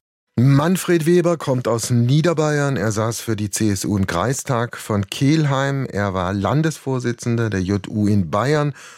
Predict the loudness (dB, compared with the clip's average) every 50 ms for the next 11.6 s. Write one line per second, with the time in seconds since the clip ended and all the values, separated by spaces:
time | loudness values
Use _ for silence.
0 | -20 _ _ _ 2 2 4 4 2 0 -2 -4 -4 -2 -2 -2 -4 -4 -4 -4
1 | -4 -2 0 0 0 0 0 0 0 0 0 0 0 0 0 0 0 0 0 0
2 | -2 -2 -2 -4 -2 0 0 0 0 0 0 0 2 2 2 2 0 -4 -6 -8
3 | -14 -20 -20 _ -2 0 2 2 2 0 -2 -2 -2 0 0 0 0 -2 -4 -2
4 | -2 -2 -2 -2 -2 -4 -6 -6 -6 -4 -4 -2 0 0 0 2 2 0 0 -2
5 | -2 -4 -2 -2 0 0 0 -2 -4 -4 -2 0 0 0 0 -2 -6 -10 -4 0
6 | 2 4 4 4 2 0 -4 -16 -20 -20 -20 -20 _ -10 -4 -4 -2 0 0 0
7 | 0 -2 -2 -2 0 0 0 0 0 0 0 0 -2 -2 0 -2 -2 0 0 0
8 | 0 0 -2 -4 -8 -18 -20 _ _ -10 -4 -2 0 0 -2 -2 -2 -2 -2 -2
9 | -4 _ _ -8 -4 -2 0 0 0 0 0 0 2 2 2 0 -2 -4 -4 -4
10 | -4 -4 -4 -4 -2 -2 -2 -4 -4 -4 -4 -2 -2 0 -2 -2 -4 -4 -4 0
11 | 0 0 0 0 0 0 2 4 2 2 2